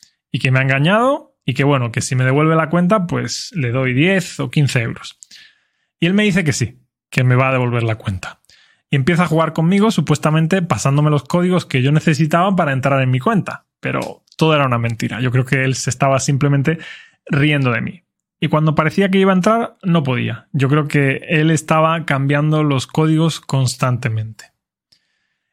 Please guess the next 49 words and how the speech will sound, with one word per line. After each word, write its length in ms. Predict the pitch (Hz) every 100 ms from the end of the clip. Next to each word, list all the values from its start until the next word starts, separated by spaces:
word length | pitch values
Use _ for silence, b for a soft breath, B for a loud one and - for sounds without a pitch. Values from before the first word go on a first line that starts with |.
| _
Y 80 | 143
yo 120 | 175
le 80 | 175
dije, 420 | 139 117 120 - _ _ -
"Amigo, 440 | 123 175 160 120 -
si 240 | - 147
consigo 460 | 135 143 135 185 214
la 140 | 214
cuenta 420 | 190 185 151 127 - _
por 180 | 196 202
mi 120 | 196
cuenta, 500 | 190 196 180 226 208
es 100 | 139
decir, 240 | 135 139
si 140 | 120 135
consigo 280 | 139 156 175
la 80 |
cuenta 380 | 170 170 151 135
por 200 | - 139
mí 120 | 151
mismo, 340 | 175 185 185 214
no 360 | 147 143 160
te 60 | 170
voy 100 | 165
a 60 | 170
dar 220 | 185 185 - -
una 280 | 175 165 147
mierda, 520 | 160 190 123 117 131
no 120 | 135
te 80 | 147
voy 100 | 151
a 20 |
dar 160 | 143 131
ni 100 | 127
diez 220 | 175 185
ni 120 | 165
quince 280 | 156 143 120
euros". 340 | 113 131 - B B B B B
Y 100 | 156
bueno, 200 | 180 165
en 20 |
ese, 200 | 165 190
en 100 | 175
ese 140 | 185
momento 400 | 202 196 208 196
me 60 | 226
empezaron 400 | 156 123 143 151
a 80 | 156
avisar 480 | 147 160 175 -